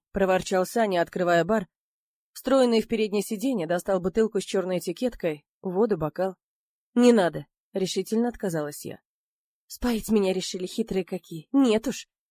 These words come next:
я сегодня планирую домой. А то там Варька у меня, конечно, умница, но иногда дура.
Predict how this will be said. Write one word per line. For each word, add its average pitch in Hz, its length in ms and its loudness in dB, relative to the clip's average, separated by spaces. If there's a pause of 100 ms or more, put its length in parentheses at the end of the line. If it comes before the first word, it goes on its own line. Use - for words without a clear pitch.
(100)
я 302 160 2
сегодня 262 320 2
планирую 240 400 4
домой. 180 320 -2 (360)
А 254 80 -2
то 269 120 4
там 240 200 4
Варька 294 280 2
у 214 60 4
меня, 196 200 0
конечно, 214 400 0
умница, 285 440 0
но 208 100 0
иногда 220 300 4
дура. 160 280 -2